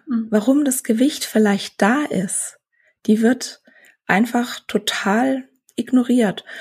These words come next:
Speaker 2: Und ich glaube halt, dass wenn wir beispielsweise unseren Kindern beibringen, Selbstfürsorge zu betreiben,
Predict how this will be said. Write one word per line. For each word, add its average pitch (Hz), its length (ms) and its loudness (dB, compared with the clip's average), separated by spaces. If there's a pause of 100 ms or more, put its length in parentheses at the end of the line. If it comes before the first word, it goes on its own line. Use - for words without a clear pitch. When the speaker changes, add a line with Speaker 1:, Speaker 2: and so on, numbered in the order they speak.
(200)
Speaker 2:
Und 214 100 6
ich 220 160 2
glaube 254 420 2
halt, 220 220 2
dass 208 200 -4
wenn 214 120 4
wir 220 120 4
beispielsweise 220 720 -2
unseren 220 340 -2
Kindern 285 420 -4
beibringen, 214 720 0 (1200)
Selbstfürsorge 220 840 0
zu - 160 -8
betreiben, 190 840 -6